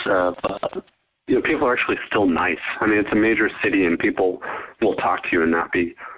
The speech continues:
assholes. I mean, it's hard to get that on the East Coast, and, you know, I haven't spent a whole lot of time out in California, but I wager it's a bit of the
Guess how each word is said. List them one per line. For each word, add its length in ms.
assholes. 560
I 60
mean, 120
it's 100
hard 180
to 60
get 200
that 140
on 160
the 80
East 220
Coast, 320
and, 220
you 60
know, 80
I 60
haven't 220
spent 200
a 20
whole 160
lot 160
of 80
time 260
out 260
in 120
California, 680
but 140
I 80
wager 340
it's 120
a 60
bit 160
of 80
the 100